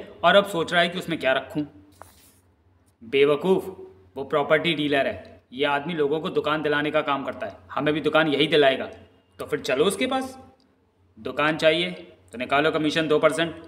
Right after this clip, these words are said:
वो क्या होता है? दो परसेंट का मतलब दो प्रतिशत होता है मास्टर। ये दुकान दिलाने का पैसा मांग रहा है। तुझे तो पता ही है कि यहाँ हर चीज़ पैसे में मिलती है। पैसा नहीं है, कोई बात नहीं, दुकान ले लो, पैसे बाद में दे देना। आजकल property का बाजार वैसे ही बड़ा मंदा है,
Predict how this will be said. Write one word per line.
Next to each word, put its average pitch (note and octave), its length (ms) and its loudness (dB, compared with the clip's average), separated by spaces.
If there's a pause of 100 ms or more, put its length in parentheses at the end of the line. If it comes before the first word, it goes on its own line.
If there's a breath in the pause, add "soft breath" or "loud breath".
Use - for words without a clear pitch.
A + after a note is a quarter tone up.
(360)
वो C3+ 180 -4
क्या D#3+ 180 4
होता C3 240 0
है? F#2 120 -16 (600)
दो D3+ 240 2
परसेंट D3 580 2
का C3+ 180 2 (560)
मतलब C#3+ 460 -6
दो D#3 140 6
प्रतिशत D3 460 -2
होता C#3+ 180 2
है C#3 100 2
मास्टर। B2+ 420 0 (400 loud breath)
ये C#3 140 0
दुकान D3 340 -4
दिलाने C#3 280 -2
का D#3+ 120 2
पैसा C3+ 280 0
मांग C3 220 -6
रहा A2+ 100 -10
है। - 160 -18 (220)
तुझे F3 200 -2
तो E3 120 -4
पता D3 180 -4
ही D#3+ 100 0
है F3 100 -2
कि D#3+ 120 -8
यहाँ C#3+ 280 0
हर C#3+ 100 -2
चीज़ C#3+ 200 -10
पैसे C#3 260 -2
में E3 120 -2
मिलती D#3+ 320 -6
है। D#3 140 -8 (580)
पैसा C3 260 0
नहीं G3+ 160 0
है, C4 120 -4 (280)
कोई A#2 160 -8
बात D#3 220 4
नहीं, B3+ 120 -2 (400)
दुकान E3 320 2
ले F3+ 120 0
लो, A#3+ 140 2
पैसे C#3+ 320 -2
बाद C#3+ 200 0
में A#3+ 100 -2
दे C#4 100 -2
देना। C4 200 -2 (320)
आजकल B2+ 280 -6
property C#3+ 420 -4
का E3+ 100 2
बाजार D3 260 2
वैसे C#3 220 -2
ही F3+ 60 -2
बड़ा D3+ 160 4
मंदा C3+ 300 2
है, - 180 -2